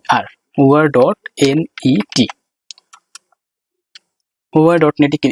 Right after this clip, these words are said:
এ, লিখে তারপর আমরা এটাকে এন্টার করবো। এন্টার করলে একটি অ্যাড্রেসের মধ্যে আমাদের কাছে চলে আসবে। দেখেন আমরা এই, এই যে ওয়েবসাইটটাতে চলে যাবো, এখান থেকে আমরা দেখতে পারবো আমাদের বর্তমান এই স-,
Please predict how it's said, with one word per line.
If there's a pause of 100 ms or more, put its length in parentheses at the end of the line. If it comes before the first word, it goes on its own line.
এ,
লিখে
তারপর
আমরা
এটাকে (920)
এন্টার
করবো। (540)
এন্টার
করলে
একটি
অ্যাড্রেসের
মধ্যে
আমাদের
কাছে
চলে
আসবে।
দেখেন
আমরা
এই, (160)
এই (160)
যে
ওয়েবসাইটটাতে
চলে
যাবো,
এখান
থেকে
আমরা
দেখতে
পারবো (400)
আমাদের
বর্তমান
এই
স-,